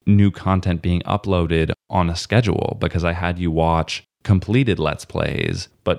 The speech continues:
currently, as we speak, Steven is making and will continue to make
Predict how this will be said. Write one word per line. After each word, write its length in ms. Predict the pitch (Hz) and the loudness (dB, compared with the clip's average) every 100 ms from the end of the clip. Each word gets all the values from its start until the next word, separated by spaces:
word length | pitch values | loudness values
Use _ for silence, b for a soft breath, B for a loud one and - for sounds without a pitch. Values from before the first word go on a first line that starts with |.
| - - | -4 -10
currently, 460 | - 120 87 82 | 0 2 2 0
as 240 | 78 82 87 | 0 -2 -2
we 100 | 85 | -4
speak, 560 | - 101 107 90 - _ _ - | -2 2 2 2 -2 _ _ -16
Steven 420 | - 92 85 82 | 0 2 2 2
is 260 | - 92 85 | 2 2 4
making 460 | 85 82 87 87 | 2 4 2 2
and 160 | 82 85 | 2 2
will 100 | 82 | 2
continue 460 | 87 85 131 143 | 0 0 2 2
to 120 | - 78 | 4 4
make 400 | 80 76 73 | 4 4 0